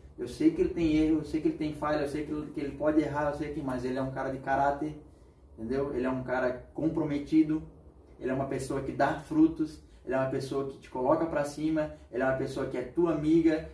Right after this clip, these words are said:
ele é uma pessoa que não vai te, te, te abandonar se tu falhar.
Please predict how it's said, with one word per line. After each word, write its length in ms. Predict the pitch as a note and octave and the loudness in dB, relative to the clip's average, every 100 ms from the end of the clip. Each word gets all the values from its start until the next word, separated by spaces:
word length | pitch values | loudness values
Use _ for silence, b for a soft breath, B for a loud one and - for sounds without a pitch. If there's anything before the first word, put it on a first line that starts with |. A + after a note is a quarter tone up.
| - | -6
ele 120 | C3 | 0
é 20 | |
uma 100 | C3 | 0
pessoa 260 | C3+ C3+ C3 | 0 -4 -4
que 80 | C3+ | -2
não 160 | D#3+ | -2
vai 180 | E3 D#3 | 2 2
te, 280 | D#3+ D#3 C#3 | 2 -2 -2
te, 180 | - B2+ | -4 -4
te 100 | C#3 | -2
abandonar 460 | C3+ C#3+ C#3 C#3+ | 2 2 2 -2
se 100 | D3 D#3+ | -2 -2
tu 140 | F3 | -2
falhar. 640 | E3+ D3 C3+ C#3 D#3+ - | 2 0 4 4 4 0